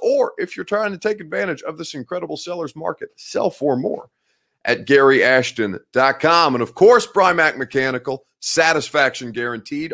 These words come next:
on all of your H V A C needs. They will get you in a position to succeed. They will get you in your comfort zone since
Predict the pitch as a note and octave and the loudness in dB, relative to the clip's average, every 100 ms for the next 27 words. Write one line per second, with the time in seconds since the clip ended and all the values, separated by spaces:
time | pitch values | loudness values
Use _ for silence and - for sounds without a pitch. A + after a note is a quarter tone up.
0 | - A#2 A2 - D3 F#3 G#2+ F#2+ - _ | -4 -4 -4 -4 2 4 2 0 -8 _
1 | _ _ A#2 A#2 A#2+ A#2+ B2+ C3 - A#2+ | _ _ -4 0 0 2 2 0 -2 0
2 | A#2 A#2+ - B2 B2 C3+ G2 D3+ F3+ C#3 | 0 0 -2 -4 -2 -4 -2 0 0 0
3 | - G3+ - G#3 - F#3+ G3 - E3+ F#3 | 0 -2 -2 -8 -4 -2 -2 -2 -2 -2
4 | F3+ E3+ D3+ - C4+ B3+ A3+ G3 - A#3+ | -2 -4 -6 0 0 0 -4 -8 -8 -8
5 | G3+ - _ _ _ - C3 B2+ G#2+ D#3 | -8 -12 _ _ _ -6 -2 -2 -2 -4
6 | D#3+ D#3+ - C#3 C3 C#3 B2+ A#2 - F#2+ | -4 -4 -2 0 0 -2 0 0 -2 -10
7 | - F#2+ F2+ - _ _ _ - C#3 C3+ | -8 -8 -10 -18 _ _ _ -2 2 2
8 | - | -2